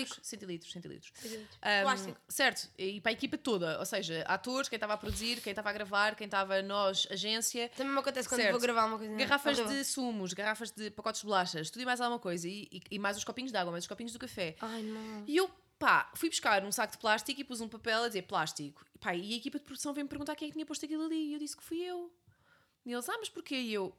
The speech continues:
Speaker 2: "Porque nós estamos a gastar imenso plástico, podemos
Speaker 1: Ao menos
Speaker 2: separar,
Speaker 1: reciclamos.
Speaker 2: tipo, podemos reciclar." "Ah, mas, ah, e depois, ah, e, e, e depois vamos levar isto para o lixo?" E eu, "Hum, mas se é problema para vocês, não se preocupem, eu levo e ponho-o no lixo,
Speaker 1: Eu
Speaker 2: não me
Speaker 1: também
Speaker 2: chateiem
Speaker 1: sou assim
Speaker 2: minimamente."
Speaker 1: agora, yeah.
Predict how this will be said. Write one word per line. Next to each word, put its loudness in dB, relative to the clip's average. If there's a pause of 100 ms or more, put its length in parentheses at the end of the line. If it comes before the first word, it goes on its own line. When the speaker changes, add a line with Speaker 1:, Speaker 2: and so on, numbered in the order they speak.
(200)
Speaker 2:
"Porque -16
nós -10
estamos -14
a -6
gastar -8
imenso -8
plástico, -8
podemos -8
Speaker 1:
Ao 0
menos 4
Speaker 2:
separar, 6
Speaker 1:
reciclamos. 6
Speaker 2:
tipo, -6
podemos -2
reciclar." 0 (640)
"Ah, 4
mas, -2
ah, 2
e -8
depois, -8
ah, -6
e, 0 (100)
e, -4
e -8
depois -8
vamos -4
levar 0
isto -6
para -2
o -2
lixo?" -6
E -10
eu, -6 (320)
"Hum, -12
mas -6
se -6
é -2
problema -8
para -6
vocês, -4
não -8
se -12
preocupem, -6
eu -2
levo -2 (180)
e -8
ponho-o -4
no -6
lixo, -2
Speaker 1:
Eu 0
Speaker 2:
não 2
me 4
Speaker 1:
também 8
Speaker 2:
chateiem 6
Speaker 1:
sou 0
assim 4
Speaker 2:
minimamente." 4
Speaker 1:
agora, -6
yeah. -6